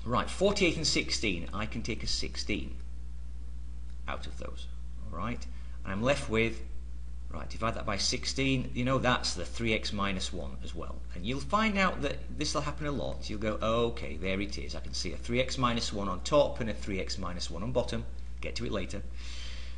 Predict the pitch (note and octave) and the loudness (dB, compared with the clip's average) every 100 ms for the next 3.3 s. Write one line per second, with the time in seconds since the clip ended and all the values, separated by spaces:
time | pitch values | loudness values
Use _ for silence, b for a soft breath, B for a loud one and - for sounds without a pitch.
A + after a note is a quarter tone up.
0 | B B B - - A3 G3+ A2 - G3+ | B B B -4 8 12 12 8 4 4
1 | A3 G#3+ - - - - C4+ - - - | 4 10 12 12 12 12 8 6 4 6
2 | D3+ C#3+ C3 - B2+ - - F3+ - F2+ | 4 4 0 0 0 0 0 0 2 -2
3 | D2+ C2+ G2+ | -2 -2 -2